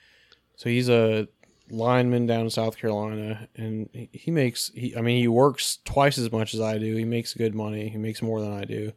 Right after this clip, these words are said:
But he said initially he owed ten K, but then some tax, whatever, whoever his accountant is, tax professional, whatever, he went from owing ten K to getting two K back.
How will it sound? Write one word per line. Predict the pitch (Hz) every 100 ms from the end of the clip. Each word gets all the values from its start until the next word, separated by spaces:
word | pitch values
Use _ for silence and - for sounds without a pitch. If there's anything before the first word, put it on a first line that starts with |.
| _ _ _ _ _ _ -
But | 113
he |
said | 110 120 113 - _ -
initially | 110 117 165 131 117 113
he | 110
owed | 113 113
ten | 107 131 131
K, | 120 107 107 107 104 _ _ _ _ _ _ -
but | 107
then | 113 113 110
some | - 123 123
tax, | 117 - 120 120 120 117
whatever, | 101 117 127 131
whoever | 131 135 135 127
his | 123 117 -
accountant | 110 - 127 120 113
is, | 113 113 117
tax | - 113 -
professional, | 110 113 110 113
whatever, | 110 110 110
he | 113
went | 113 117
from | 117 117
owing | 107 120 131
ten | 117 123 120
K | 123 117 113 113 107 _ _ _
to | -
getting | 117 117 107
two | - 120
K | - 117
back. | 107 110 110 107 92